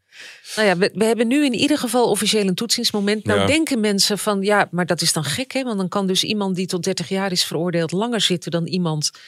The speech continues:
Speaker 1: die levenslang heeft gekregen. Nou, dat is dan weer niet zo, want na vijfentwintig jaar, hè, dan krijg je dat toetsingsmoment. Nou, en dan gaat dat reïntegreren in de samenleving echt nog een lang proces worden.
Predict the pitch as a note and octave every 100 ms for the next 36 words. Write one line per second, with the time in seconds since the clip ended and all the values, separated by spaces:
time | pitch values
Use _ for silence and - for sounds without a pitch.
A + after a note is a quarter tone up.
0 | - - - G3+ G3 F#3 E3+ F3 F#3 G#3+
1 | G#3+ - F#3 G#3+ G#3+ A3 B3+ - - -
2 | - C#3 C3 A#3 A3+ A3 F#3+ E3+ E3 G3+
3 | - F#3 F3 D#3 D#3 - - E3 E3+ E3
4 | D#3 E3 D3+ C#3 F3 F3+ F3 E3+ D3+ C3+
5 | B2+ - A3 F#3 F#3 F3+ E3 E3 E3+ B2
6 | A#2+ C#3+ D#3 E3+ E3 D3+ D#3 F3+ - E3
7 | D3+ F3 F#3 F3+ D#3 D3+ F3 F3+ E3+ D#3+
8 | - - F#3 - D#3 D#3 D3 E3 F3+ D#3+
9 | C#3+ D3+ C#3 C#3+ - C#3+ C#3 D#3